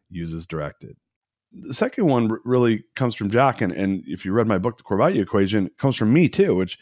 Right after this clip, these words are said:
is, do they live the core values of the organization? And in my book, I say, it, when a leader breaches the core values of the organization, you're putting a bullet in the head of the core values. You're killing it because the second you do that, <clears throat> the rest of the team,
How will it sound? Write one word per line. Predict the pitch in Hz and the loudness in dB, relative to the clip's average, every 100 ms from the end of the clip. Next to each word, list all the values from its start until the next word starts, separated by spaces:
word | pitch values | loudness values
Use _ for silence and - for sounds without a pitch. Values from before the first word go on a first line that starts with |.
| - - | -20 -14
is, | - 98 - _ _ | -6 -6 -6 _ _
do | - 107 | 0 4
they | 135 | 4
live | 95 107 | 4 2
the | 117 | 0
core | 107 120 | -2 0
values | 101 104 | 2 2
of | 107 | 2
the | |
organization? | 107 104 101 123 151 87 | -2 0 0 -2 -2 -2
And | 87 | 0
in | 90 | 0
my | 92 | 0
book, | 92 101 | -2 -4
I | 95 | -2
say, | 92 - 107 101 - - _ _ _ _ _ _ _ - | -2 0 2 2 -2 -16 _ _ _ _ _ _ _ -12
it, | 107 | -6
when | 117 117 123 - | -4 -4 -6 -4
a | 104 - | -6 -2
leader | 107 139 160 185 | 2 2 2 -2
breaches | - 113 131 127 110 | -2 0 0 0 -2
the | |
core | 107 104 | -4 0
values | 101 104 | 2 0
of | 98 | 0
the | |
organization, | 95 90 95 135 87 | -4 -2 -2 -2 -2
you're | 90 87 | -4 -4
putting | - 113 120 113 | -4 -4 -2 -4
a | |
bullet | 85 101 120 127 - | -6 -2 0 0 -2
in | 92 92 | -6 -4
the | |
head | 90 95 | -4 -4
of | 87 | -4
the | |
core | 90 90 | -6 -4
values. | 90 123 101 60 - | -2 0 -2 -6 -16
You're | - 85 | -12 -12
killing | - 143 117 65 | -4 0 0 -4
it | - _ _ _ _ | -16 _ _ _ _
because | - 95 117 95 | -8 0 0 0
the | 95 | -6
second | - 127 131 131 | -2 -2 0 0
you | 120 | 2
do | 147 170 | 2 2
that, | 87 85 - _ _ _ _ | 0 -2 -6 _ _ _ _
<clears throat> | _ _ _ | _ _ _
the | 294 - 135 82 _ - | -2 2 0 -2 _ -6
rest | 98 110 120 - | 0 0 0 -2
of | 110 | -2
the | 107 | -4
team, | - 127 165 87 80 | -2 0 2 2 -4